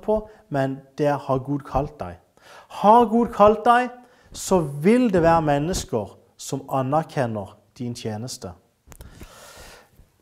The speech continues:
Videre så går Paulus, og så sier, meget interessant,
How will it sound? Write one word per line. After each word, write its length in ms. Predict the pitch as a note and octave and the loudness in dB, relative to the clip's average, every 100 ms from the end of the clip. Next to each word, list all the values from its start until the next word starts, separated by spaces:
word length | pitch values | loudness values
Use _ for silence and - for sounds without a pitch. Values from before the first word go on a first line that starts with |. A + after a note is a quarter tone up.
| _ - | _ 4
Videre 480 | G#3 A#3+ D4 G#3+ C3 | 6 8 8 8 8
så 140 | F3+ | 6
går 100 | F#3 | 4
Paulus, 580 | - G3+ A3 D#3+ A2+ - | 6 8 10 8 4 -2
og 160 | F3 | -2
så 120 | D3 E3+ | 0 0
sier, 600 | - E3+ F3 D3+ G2+ - - _ _ _ _ _ - | 0 4 8 8 6 -4 -20 _ _ _ _ _ 0
meget 300 | D3+ D#3 D#3+ | 6 6 6
interessant, 680 | D3+ C3+ - C#3+ C3 G2 | 0 -2 4 4 4 -2